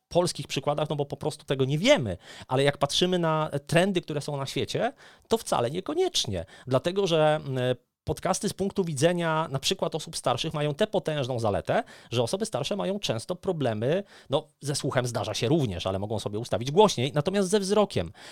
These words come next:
I dla nich czytanie to jest coś, co ich męczy. I to jest nie tylko, e,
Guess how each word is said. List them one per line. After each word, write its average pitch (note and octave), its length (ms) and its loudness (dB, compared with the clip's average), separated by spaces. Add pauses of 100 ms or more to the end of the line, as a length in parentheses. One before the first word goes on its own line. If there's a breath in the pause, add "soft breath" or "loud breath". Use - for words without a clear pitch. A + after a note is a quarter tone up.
(100)
I C#3+ 80 -2
dla D#3 140 4
nich G3+ 240 -2 (120)
czytanie E3 580 2
to A#3 80 -8
jest - 160 -4
coś, A3+ 120 -4
co B3+ 100 -6
ich A#3+ 120 -6
męczy. C#4 460 0 (280 loud breath)
I - 60 -2
to - 240 6
jest G#3+ 240 2
nie D#3+ 120 2
tylko, E3 560 4 (340 loud breath)
e, B2+ 240 2